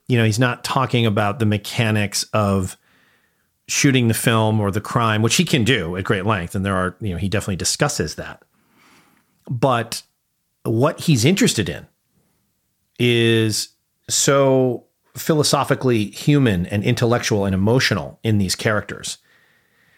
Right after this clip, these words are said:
And really at this, at the center of it, he created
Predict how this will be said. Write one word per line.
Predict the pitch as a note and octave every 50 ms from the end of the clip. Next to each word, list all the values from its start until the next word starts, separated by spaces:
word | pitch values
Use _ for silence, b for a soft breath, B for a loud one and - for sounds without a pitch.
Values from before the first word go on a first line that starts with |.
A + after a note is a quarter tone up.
| b b b b b
And | b D#3+ F3 E3+
really | D3+ D#3+ A3+ B3+ C#3+ A#2
at | G#2 G2
this, | A#2 G#2+ - -
at | B2 B2
the | - A#2+
center | - C#3 C3 C3+ E3 D#3+
of | D#3+ D#3+
it, | E3 - -
he | - - - E3
created | E3 - - F3 D3+ C#3+ C#3 B2+ B2 B2+ A#2+ A#2 -